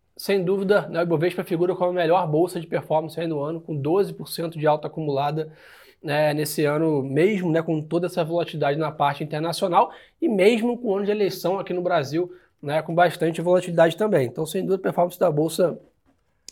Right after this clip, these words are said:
tá bem firme. Ontem a gente viu ali o varejo performando super bem, Via Varejo, né,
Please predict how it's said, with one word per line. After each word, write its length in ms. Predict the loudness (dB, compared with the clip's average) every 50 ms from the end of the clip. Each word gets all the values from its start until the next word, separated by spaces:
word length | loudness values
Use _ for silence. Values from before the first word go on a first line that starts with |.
| -14 0
tá 100 | 2 4
bem 220 | 4 6 6 4 4
firme. 400 | 2 0 0 2 2 4 4 6
Ontem 300 | 6 6 6 4 2 0
a 40 | 0
gente 180 | -2 -2 -2
viu 100 | -2 0
ali 240 | 0 0 0 -2 -2 -6 -12 -20 -20 -18 _ -2
o 60 | 4
varejo 360 | 4 4 6 6 2 2 0
performando 440 | -6 -2 0 2 2 4 2 0 0
super 320 | -4 -6 -4 -2 -2 0
bem, 260 | 2 2 2 2 2
Via 160 | 2 0 0 2
Varejo, 560 | 2 2 2 4 2 2 2 2 0 -2 -4
né, 480 | -4 -4 -2 0 0 2 0 0 -2